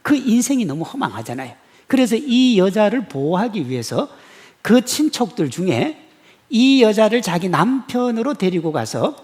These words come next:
이 가정을 보호해 줄 수 있는 제도, 그게 고엘 제도입니다. 그런데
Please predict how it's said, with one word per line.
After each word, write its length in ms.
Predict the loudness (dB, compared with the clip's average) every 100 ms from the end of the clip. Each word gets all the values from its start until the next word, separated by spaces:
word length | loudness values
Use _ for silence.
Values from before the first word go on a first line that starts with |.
| _
이 240 | -2 2 2
가정을 440 | 0 -4 -4 -4
보호해 520 | -6 -6 -2 0 0
줄 220 | -4 -6 -8
수 140 | -6
있는 300 | -4 -2 -4 -8 -12
제도, 640 | -6 -2 2 2 0 -18
그게 320 | -4 0 0 -2 -20 _
고엘 380 | -8 0 2 2
제도입니다. 600 | -2 -8 -10 -12 -12 -12 -14 _ _
그런데 560 | -8 -6 0 0 0 -12